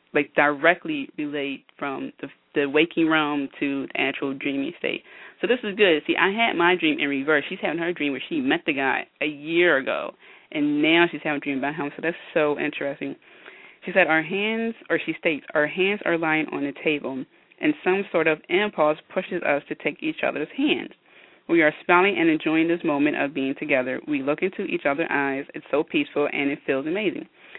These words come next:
It's obvious we like each other very much. There is a person, a girl who we both know. She is like a referee sitting between us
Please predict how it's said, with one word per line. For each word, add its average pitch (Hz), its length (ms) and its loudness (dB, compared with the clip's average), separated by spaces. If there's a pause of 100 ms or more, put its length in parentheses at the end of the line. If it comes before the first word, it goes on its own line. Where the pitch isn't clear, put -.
(180)
It's 156 240 -2
obvious 214 560 6
we 156 160 0
like 147 260 0
each 156 180 -2
other 139 180 -2
very 131 220 -2
much. 214 260 -2 (540)
There 160 160 4
is 156 80 -2
a 160 60 0
person, 202 420 -2
a 151 100 0
girl 170 440 0 (120)
who 160 100 -2
we 147 160 -4
both 147 340 2
know. 139 320 -2 (420)
She 185 100 2
is 185 100 0
like 151 160 2
a 143 80 2
referee 147 500 0
sitting 131 160 -6
between 160 400 0
us 147 160 -2